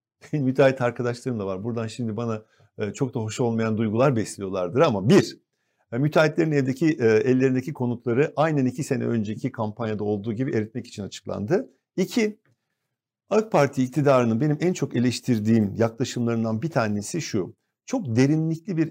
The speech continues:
iktisadi analiz yapmadan, e, sorunları çözebileceklerini düşünüyorlar. O yüzden de bazen, e, onlara ekonomi cahil diyorum. Türkiye'deki konut kredisi, kon-, e, pardon, Türkiye'deki konut krizi, konut kredisi faizlerini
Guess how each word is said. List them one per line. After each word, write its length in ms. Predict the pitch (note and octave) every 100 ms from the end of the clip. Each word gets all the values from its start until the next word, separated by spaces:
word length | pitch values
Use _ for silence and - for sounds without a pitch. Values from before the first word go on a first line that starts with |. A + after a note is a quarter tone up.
| -
iktisadi 600 | - - D3+ D3+ D3+ D#3+
analiz 400 | C3 C#3 C#3+ C3
yapmadan, 540 | B2+ E3+ E3+ G2 G#2 G3 _ _ _ _ _ _ _ _ _ _ _ _
e, 180 | A#2+ A#2
sorunları 420 | - A3 G3 E3+
çözebileceklerini 880 | - D#3 D3+ D3 C3+ C#3 C#3 B2+ A2+
düşünüyorlar. 420 | F#2 - F2+ F2+
O 100 | G3+
yüzden 320 | G#3+ D#3 B2+ B2
de 140 | D3+
bazen, 400 | D#3+ C#3+ B2 G3+ _ _ _ -
e, 60 | A#2 A2+
onlara 540 | B2+ D#3 C3 C3+ F#3
ekonomi 460 | C#3 - D#3 D3 D3+
cahil 420 | A#2+ G#2 G#2 G2+
diyorum. 300 | F2+ F#2+ F#2+ _ _ -
Türkiye'deki 560 | E4 E4 D3+ G#2+ -
konut 300 | - E3 B3
kredisi, 580 | - B2 E2 - - E3+ - _ _ _ _ _
kon-, 360 | - A3+ - A#2+
e, 40 |
pardon, 320 | D3+ D3 G#2
Türkiye'deki 500 | G2+ B3+ - A#2 A2
konut 280 | - D3+ A3
krizi, 480 | - G2+ F2+ D3+ A#3 _ _ _
konut 260 | - B3 -
kredisi 380 | A#3 G3+ C3+ C3+
faizlerini 1000 | - C3+ C#3 B2+ A#2+ G2+ F#2+ F3+ A3+